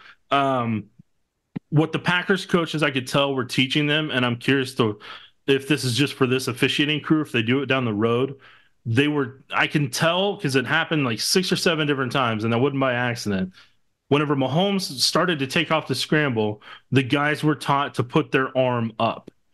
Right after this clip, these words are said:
so that it, so that the officials will call a hold, even if it necessarily wasn't a hold. Creed got, Creed got hit for it.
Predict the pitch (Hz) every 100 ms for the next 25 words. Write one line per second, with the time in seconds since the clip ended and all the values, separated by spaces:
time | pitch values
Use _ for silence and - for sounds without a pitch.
0 | _ _ - 151 135 127 113 95 95 113
1 | 135 123 - 147 131 135 - 180 165 131
2 | 156 147 160 131 139 139 160 180 180 170
3 | 156 151 - 165 147 147 135 117 143 113
4 | 104 101 170 180 165 156 151 - - 135
5 | - 175 175 160 156 143 - _ _ -
6 | 156 - 156 151 139 139